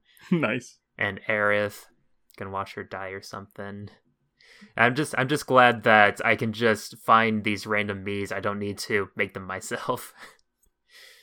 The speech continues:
Speaker 1: 'Cause you can't make them yourself?
Speaker 2: Oh, I, I definitely can't. No. <laughs> It's so bad. Like, they got, like, a, compared to the three D S version, they have a makeup and wig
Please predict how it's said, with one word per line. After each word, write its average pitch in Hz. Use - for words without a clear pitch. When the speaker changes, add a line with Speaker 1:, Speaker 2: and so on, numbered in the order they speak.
Speaker 1:
'Cause 107
you 104
can't 104
make 113
them 120
yourself? 131
Speaker 2:
Oh, -
I, 98
I 110
definitely 101
can't. 107
No. 113
<laughs> -
It's -
so 107
bad. 101
Like, 117
they 120
got, 127
like, 131
a, 104
compared 127
to 117
the 107
three 123
D 110
S 107
version, 107
they 101
have 104
a 98
makeup 101
and 92
wig 101